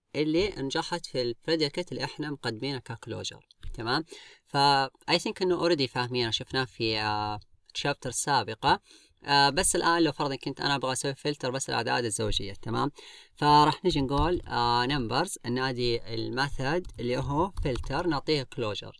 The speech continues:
تمام؟ كثير شفناه، تمام؟ لاحظوا الكلوجر استقبل parameter of type integer ويرجع boolean، فإحنا راح نقول له مثلًا، آه، return مثلًا، فرض لو كنت حاب الأعداد اللي أكبر مثلًا من ثلاثة بس، فراح يجيب لي مصفوفة،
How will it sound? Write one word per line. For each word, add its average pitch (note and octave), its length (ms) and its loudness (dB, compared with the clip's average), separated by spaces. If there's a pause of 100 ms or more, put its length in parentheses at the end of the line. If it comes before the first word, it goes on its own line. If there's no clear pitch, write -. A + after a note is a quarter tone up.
تمام؟ C#3+ 280 -4 (120)
كثير F#3+ 240 4
شفناه، A#2 460 -4
تمام؟ C3+ 260 -2 (460)
لاحظوا F#3 260 4
الكلوجر C#3 440 -2
استقبل D3 360 -8
parameter B2+ 400 -4
of - 40 -12
type A#2 280 -4
integer A2+ 300 -6
ويرجع B2+ 440 -2
boolean، G#2 380 -8
فإحنا C3+ 400 -6
راح C#3+ 160 -4
نقول B2+ 340 -4
له D#3 180 0 (880)
مثلًا، C#3 600 -2 (520)
آه، B2+ 460 2 (480)
return D3+ 640 0
مثلًا، C3+ 480 -2 (100)
فرض D#3 200 2
لو D3+ 80 0
كنت - 180 -6
حاب C#3 220 2
الأعداد B2 340 -2
اللي A#2+ 100 -6
أكبر A#2+ 220 -8
مثلًا A#2+ 200 -8
من A#2 100 -4
ثلاثة A#2 460 -6
بس، C3 320 -2 (440)
فراح C#3+ 500 6
يجيب D3+ 220 0
لي C#3+ 120 0
مصفوفة، C3+ 680 -2